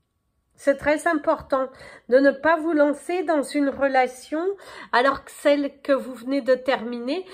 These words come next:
n'est pas, euh, réellement, euh, euh, voilà quoi, il va falloir guérir de cela pour que vous puissiez avancer, c'est très important. Tant que vous n'avez pas guéri, on vous conseille de prendre du temps. Il y a une rupture,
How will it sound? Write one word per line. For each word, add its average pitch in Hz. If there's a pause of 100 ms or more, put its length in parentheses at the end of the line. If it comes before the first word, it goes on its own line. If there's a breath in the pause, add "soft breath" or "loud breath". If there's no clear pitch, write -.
(220 loud breath)
n'est 262
pas, 349
euh, 247
réellement, 269
euh, 220 (380 loud breath)
euh, 196
voilà 330 (220)
quoi, 226
il 196
va 247
falloir 269
guérir 262
de 220
cela 180 (520 soft breath)
pour 285
que 302
vous 262
puissiez 285
avancer, 302
c'est 262
très 302
important. 311 (400 loud breath)
Tant 381
que 381
vous 359
n'avez 330
pas 311
guéri, 285 (640 loud breath)
on 285
vous 269
conseille 311
de 311
prendre 285
du 254
temps. 202
Il 254
y 277
a 302
une 330
rupture, 302